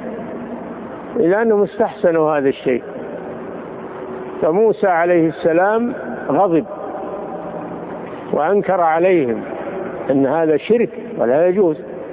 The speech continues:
"اجعل لنا إلها كما لهم آلهة". قال: "إنكم قوم تجهلون، لا تعرفون التوحيد ولا تعرفون الشرك". هذا فيه ذم الجهل،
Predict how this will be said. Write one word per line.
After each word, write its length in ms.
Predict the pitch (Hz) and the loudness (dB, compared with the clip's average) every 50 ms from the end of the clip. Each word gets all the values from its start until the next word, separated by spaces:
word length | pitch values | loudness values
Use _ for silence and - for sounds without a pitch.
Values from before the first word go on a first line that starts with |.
| - - - - - - - - - - - - - - | -12 -10 -10 -10 -10 -10 -10 -10 -10 -10 -10 -6 -2 -2
"اجعل 440 | 139 131 143 151 160 170 170 170 | 0 2 2 2 2 4 4 4
لنا 200 | 165 165 160 160 | 4 2 2 4
إلها 500 | 156 156 156 165 175 185 190 190 202 190 | 4 4 4 4 4 4 2 2 0 0
كما 400 | 165 - 160 151 151 156 156 170 | 0 0 0 2 2 2 2 2
لهم 320 | 185 196 196 202 226 214 - | 2 2 2 2 0 0 -2
آلهة". 400 | - 185 175 160 156 156 151 147 | -2 0 2 2 2 2 2 0
قال: 300 | 143 - 196 208 208 202 | 0 2 4 4 4 4
"إنكم 500 | 196 208 226 214 202 196 185 196 175 165 | 4 4 4 4 2 0 2 0 0 0
قوم 420 | 147 160 156 165 175 185 190 185 | 2 2 2 2 4 2 2 2
تجهلون، 540 | 160 185 185 170 165 170 175 175 175 156 139 - - - - - - - - - - - - - - - - - - - - - - - - - - - - - - - - - - - - | 2 2 2 2 2 2 2 2 2 2 0 -4 -8 -12 -12 -12 -12 -12 -12 -12 -12 -12 -12 -12 -12 -12 -12 -12 -12 -12 -12 -14 -14 -14 -14 -14 -12 -12 -12 -12 -12 -12 -12 -12 -8 -4 0
لا 140 | 156 156 180 | 2 2 2
تعرفون 520 | 175 - 196 180 185 185 175 165 180 180 165 | 2 2 2 4 4 4 4 4 4 2 2
التوحيد 540 | 151 - - 156 147 139 - 143 139 135 120 - - - - - - - - - - - - - - - - - - - | 0 0 2 2 2 2 2 2 2 2 0 -4 -8 -8 -8 -8 -8 -10 -10 -10 -10 -10 -10 -10 -10 -10 -10 -10 -6 -2
ولا 180 | - 165 170 175 | 0 2 2 2
تعرفون 520 | - 185 170 170 170 160 147 165 165 151 | 4 4 4 4 4 4 4 4 4 2
الشرك". 400 | 143 - - - 156 151 139 - - - - - - - - - - - - - - - - - - - - - - - - - - - - - - - - - - - - - - - - - - | 0 0 0 0 2 2 2 0 -6 -10 -12 -12 -12 -12 -12 -12 -12 -12 -12 -12 -12 -12 -12 -12 -12 -12 -12 -12 -12 -12 -12 -12 -12 -12 -12 -12 -12 -12 -12 -12 -12 -12 -12 -12 -12 -12 -12 -6 -2
هذا 200 | - 127 135 135 | 0 2 2 4
فيه 300 | 127 170 165 147 147 185 | 6 6 4 6 4 4
ذم 160 | 185 180 170 | 2 4 4
الجهل، 520 | 165 156 147 131 180 190 170 156 151 147 | 4 4 4 4 2 2 4 2 2 0